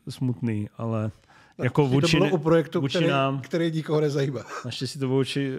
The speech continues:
Speaker 1: pro-, projektu, který nikoho nezajímá, ale ne, respektive zajímá hodně lidí, bude mít hezkou návštěvnost, ale nezajímá vůbec naši cílovku. Tak to byla největší chyba, ale
Speaker 2: Jsem říkal, že se vrátí ke mně.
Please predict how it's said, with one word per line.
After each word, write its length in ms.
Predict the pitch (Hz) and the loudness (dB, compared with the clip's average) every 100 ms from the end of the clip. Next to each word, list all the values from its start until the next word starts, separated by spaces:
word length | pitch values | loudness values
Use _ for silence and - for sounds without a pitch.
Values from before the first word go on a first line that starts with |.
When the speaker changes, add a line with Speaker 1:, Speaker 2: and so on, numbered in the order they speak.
| 147 | -8
Speaker 1:
pro-, 360 | 139 127 135 | -6 -4 -6
projektu, 320 | 135 135 127 | -6 -8 -6
který 180 | 131 135 | -6 -2
nikoho 220 | 135 127 139 | -2 -2 -2
nezajímá, 460 | 123 135 131 131 | -2 0 0 0
ale 540 | 139 123 120 123 127 139 | -4 -6 -4 -2 -4 -6
ne, 240 | - 127 123 | -10 -6 -4
respektive 380 | 127 - - 147 | -6 -8 -2 0
zajímá 260 | 147 165 | 2 2
hodně 300 | 151 131 135 | 2 2 2
lidí, 300 | 135 127 123 | 0 0 -4
bude 160 | 131 139 | -4 -2
mít 180 | 135 127 | -2 -2
hezkou 280 | 127 - 143 | -6 -8 -6
návštěvnost, 520 | 127 - 135 127 131 | -6 -6 -8 -8 -6
ale 100 | 127 | -4
nezajímá 460 | 123 127 127 123 | -2 0 0 0
vůbec 240 | 120 120 120 | 0 -2 -2
naši 220 | 120 127 | -4 -4
cílovku. 560 | 123 117 117 - - 95 _ - - - - - | -6 -8 -8 -10 -16 -18 _ -20 -20 -20 -20 -8
Tak 140 | 131 | -4
to 100 | - | -2
byla 180 | 135 147 | 2 4
největší 500 | 147 139 139 139 175 | 6 6 4 4 2
chyba, 460 | - 180 151 143 110 - _ _ _ | 2 0 2 2 0 -10 _ _ _
ale 560 | 123 127 127 127 127 120 | -6 0 2 2 0 -4
Speaker 2:
Jsem 160 | 143 | -12
říkal, 240 | 123 120 131 | -12 -8 -8
že 40 | |
se 100 | 135 | -6
vrátí 360 | 117 110 123 110 | -8 -6 -6 -8
ke 140 | 120 | -10
mně. 220 | 110 107 | -10 -12